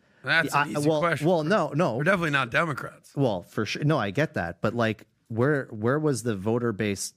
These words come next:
Speaker 2: Where, where, where did they do so well? Like, where did Trump do so well in two thousand sixteen? Pennsylvania.
Speaker 1: Yeah, the
Speaker 2: all
Speaker 1: Rust
Speaker 2: the
Speaker 1: Belt.
Speaker 2: Yeah, the Rust Belt.
Speaker 1: The typical blue
Speaker 2: Were
Speaker 1: wall
Speaker 2: they,
Speaker 1: that he
Speaker 2: were
Speaker 1: broke
Speaker 2: they
Speaker 1: through.
Speaker 2: registered Democrats five or ten years ago?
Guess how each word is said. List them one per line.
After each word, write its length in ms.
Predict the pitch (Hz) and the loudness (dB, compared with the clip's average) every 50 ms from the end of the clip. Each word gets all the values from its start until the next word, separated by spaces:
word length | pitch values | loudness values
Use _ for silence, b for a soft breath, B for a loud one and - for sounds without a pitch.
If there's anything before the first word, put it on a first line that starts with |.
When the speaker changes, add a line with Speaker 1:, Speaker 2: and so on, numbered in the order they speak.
| _ | _
Speaker 2:
Where, 240 | - - 120 135 139 | -6 -4 -2 -2 -2
where, 220 | 127 127 139 170 160 | 0 0 -2 -2 0
where 180 | 139 143 180 | 0 0 0
did 80 | 196 170 | 0 0
they 120 | 156 139 | -2 -2
do 160 | 107 120 120 | 0 -2 -2
so 180 | 107 - 110 95 | -2 -2 -4 -2
well? 240 | 87 95 101 92 104 | -2 -2 -2 -2 -2
Like, 220 | 101 101 95 - | -2 -2 -4 -4
where 280 | - 110 120 131 135 139 120 110 - _ _ | -4 -2 0 0 -2 -2 -4 -8 -14 _ _
did 220 | - 113 104 110 - _ | -8 -8 -8 -8 -14 _
Trump 260 | - - - 110 104 - | -10 -6 -4 -4 -4 -4
do 120 | 104 98 | -6 -6
so 140 | - - 101 | -6 -6 -6
well 260 | 92 95 95 90 82 | -4 -4 -4 -4 -4
in 80 | 82 85 | -8 -10
two 100 | - 98 | -8 -4
thousand 300 | 101 95 92 87 87 82 | -4 -4 -4 -4 -6 -8
sixteen? 460 | - - 87 - - - - - - _ _ _ _ _ _ _ _ - | -8 -10 -12 -12 -14 -16 -18 -18 -20 _ _ _ _ _ _ _ _ -6
Pennsylvania. 840 | - 92 90 - 101 87 101 107 110 110 107 104 104 104 98 98 95 107 | -6 -6 -6 -6 -6 -4 -4 -2 -2 0 0 0 0 -2 -2 -4 -4 -6
Speaker 1:
Yeah, 260 | 170 160 139 120 120 131 | -4 -4 -4 -4 -6 -6
the 100 | 123 110 | -4 -2
Speaker 2:
all 80 | 110 | 0
Speaker 1:
Rust 180 | 165 160 139 - | 2 0 0 -2
Speaker 2:
the 60 | - | -2
Speaker 1:
Belt. 280 | 143 131 113 104 - _ | -4 -4 -4 -6 -8 _
Speaker 2:
Yeah, 100 | - 127 | -6 -4
the 100 | 117 120 | -2 0
Rust 260 | 117 123 120 - - - | 2 2 0 0 -4 -6
Belt. 220 | 98 87 76 - | -8 -8 -6 -4
Speaker 1:
The 100 | 147 143 | -4 -4
typical 380 | 131 - 185 151 165 135 151 151 | -2 -2 -2 -2 -2 -2 -2 -2
blue 220 | 127 135 151 151 | -2 0 0 2
Speaker 2:
Were 100 | 131 135 | 2 2
Speaker 1:
wall 180 | 135 135 139 151 | 2 2 2 2
Speaker 2:
they, 60 | 151 | 0
Speaker 1:
that 80 | 135 | 0
he 80 | 131 139 | 0 0
Speaker 2:
were 120 | 127 120 | 0 0
Speaker 1:
broke 120 | 120 131 135 | 0 0 0
Speaker 2:
they 60 | 147 | 0
Speaker 1:
through. 100 | 117 120 | 0 0
Speaker 2:
registered 380 | 120 123 135 127 - 135 117 98 | -2 -2 -2 -2 -2 -2 0 0
Democrats 480 | 104 104 107 117 - 123 131 127 - | 0 -2 -2 -2 -2 -2 -2 -4 -4
five 260 | - - 117 113 113 | -4 -2 0 0 0
or 60 | 110 107 | -2 -4
ten 180 | - 117 110 | -4 -4 -2
years 200 | 110 107 120 120 | -2 -2 -2 -2
ago? 260 | 131 143 156 175 190 | -2 -2 -2 -2 -4